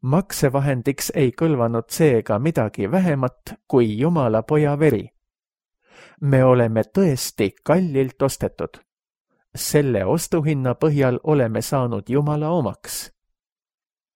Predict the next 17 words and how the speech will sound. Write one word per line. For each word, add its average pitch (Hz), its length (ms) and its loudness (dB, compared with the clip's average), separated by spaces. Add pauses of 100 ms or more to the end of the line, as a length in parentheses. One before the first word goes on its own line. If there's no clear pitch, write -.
(1600)
Mõnikord 147 640 2
aetakse 139 600 0
omavahel 127 580 0
segamini 120 600 -4
mõisted 147 680 -2
lunastus 143 800 0 (140)
ja 143 320 4
lepitus. - 720 -2 (1160)
Need 156 340 4
terminid 131 560 0
räägivad 135 600 0
küll 123 240 2
samast 147 460 -2
asjast, 175 600 -2
aga 135 480 0
erineva 156 480 0
nurga 151 320 0